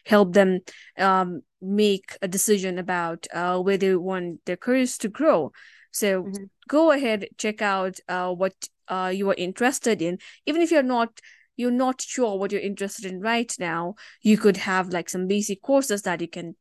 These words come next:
Speaker 1: take and understand what are the different, uh, platforms that's available,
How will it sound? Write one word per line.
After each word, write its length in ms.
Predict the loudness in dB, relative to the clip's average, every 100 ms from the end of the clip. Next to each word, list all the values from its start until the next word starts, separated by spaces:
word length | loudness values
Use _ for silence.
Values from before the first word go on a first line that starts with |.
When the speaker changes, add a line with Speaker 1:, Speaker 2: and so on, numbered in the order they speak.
| -2
Speaker 1:
take 440 | 0 2 0 -2
and 240 | -8 -6 -4
understand 560 | -4 -2 -4 -2 -4 -6 -14 -16 2
what 240 | 4 4
are 100 | 2
the 120 | 0
different, 640 | 0 -2 0 -2 -2 -6 -8
uh, 220 | -4 -4
platforms 580 | 0 0 0 0 0 2
that's 220 | 2 2
available, 880 | 0 0 2 2 0 0 4 4 2